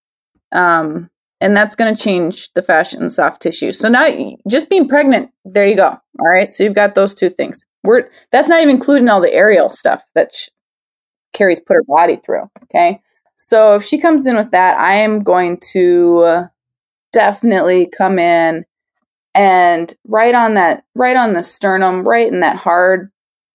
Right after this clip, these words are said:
the hard bone where all the ribs meet, right in between the breast. I'm gonna come in there and I'm gonna see, okay, what is happening? How is that moving? And I'm gonna open you up. I'm gonna,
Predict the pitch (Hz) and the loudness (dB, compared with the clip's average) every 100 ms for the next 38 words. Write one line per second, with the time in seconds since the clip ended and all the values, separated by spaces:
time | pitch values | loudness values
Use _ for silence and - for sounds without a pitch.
0 | _ _ _ _ _ - - 170 180 190 | _ _ _ _ _ -6 -2 0 0 -2
1 | 185 - 190 180 185 185 - _ 180 180 | -2 0 -2 0 -4 -6 -10 _ -4 0
2 | 175 - 175 185 165 185 190 - - - | 0 0 -2 -2 -2 0 0 -6 -16 -20
3 | _ _ _ _ _ - 196 202 190 190 | _ _ _ _ _ -4 0 2 0 0
4 | 214 185 190 - 208 190 175 - 214 208 | -2 0 -2 -4 -4 -2 -4 -2 0 2
5 | 190 - _ _ _ - 180 202 254 277 | 0 -6 _ _ _ -6 -2 -2 -2 -2
6 | 254 233 208 208 208 196 190 220 247 226 | 0 0 2 2 2 0 -2 0 -2 -2
7 | - 214 208 196 190 196 165 165 185 208 | -4 -6 0 0 0 0 0 2 2 2
8 | 190 185 160 - 214 208 202 190 190 196 | 2 0 -4 -6 -2 -2 -2 -4 -4 -2
9 | 190 190 - - - - _ _ - _ | -2 -4 -8 -10 -10 -10 _ _ -20 _
10 | _ _ - 320 247 208 170 175 190 208 | _ _ 0 0 2 2 0 0 -2 -2
11 | 196 196 190 - 196 277 294 180 - 170 | -2 -2 -2 -2 0 0 2 0 0 0
12 | 226 214 208 175 156 151 135 - 175 277 | 0 -2 -2 0 2 2 0 -2 -2 0
13 | 214 143 156 | 0 -2 -2